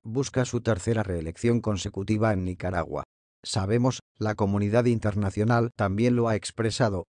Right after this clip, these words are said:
que no existen garantías para que la gente pueda manifestarse de manera libre ese día,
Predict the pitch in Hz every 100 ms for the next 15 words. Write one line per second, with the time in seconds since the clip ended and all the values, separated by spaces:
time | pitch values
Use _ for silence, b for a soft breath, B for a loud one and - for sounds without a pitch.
0 | - 107 101 117 - 135 117 117 104 110
1 | 95 87 110 101 87 - 107 98 - 95
2 | 90 127 123 135 120 120 113 110 98 92
3 | 90 - 110 - 113 101 85 92 104 98
4 | 101 80 80 123 113 113 110 107